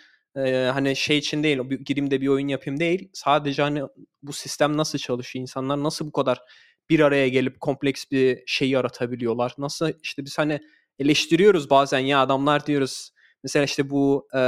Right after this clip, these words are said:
Amazon'un şu anda, e, yeni üzerinde çalıştığı M M O R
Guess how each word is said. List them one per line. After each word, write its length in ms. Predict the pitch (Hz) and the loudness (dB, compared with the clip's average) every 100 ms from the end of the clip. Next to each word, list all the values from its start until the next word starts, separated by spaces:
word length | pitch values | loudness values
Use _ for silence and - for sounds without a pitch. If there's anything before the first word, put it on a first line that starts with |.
| 127 123 123 - | 4 2 0 -2
Amazon'un 600 | 135 127 135 139 147 147 | -2 0 0 0 -2 -6
şu 180 | - 135 | -4 -2
anda, 480 | 135 131 127 123 - _ _ _ - | 0 2 2 2 -6 _ _ _ -4
e, 60 | 127 123 120 | 0 0 -2
yeni 420 | 131 127 131 135 139 | -2 0 0 -2 -2
üzerinde 380 | 127 123 127 | 0 0 0
çalıştığı 460 | 127 135 123 - 127 | -4 -4 -4 -4 -4
M 100 | 131 | -2
M 240 | 123 123 | -2 0
O 200 | 127 | 0
R 40 | 127 | 0